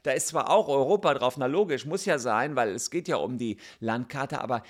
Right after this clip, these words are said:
es ist so ein eigenständiges Werk jetzt am Ende von der Europäischen Zentralbank geschaffen worden,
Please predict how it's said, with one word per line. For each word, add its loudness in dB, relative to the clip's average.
es -8
ist -4
so 4
ein -2
eigenständiges -2
Werk 0
jetzt -6
am -6
Ende 2
von -4
der 0
Europäischen -4
Zentralbank -6
geschaffen -8
worden, 0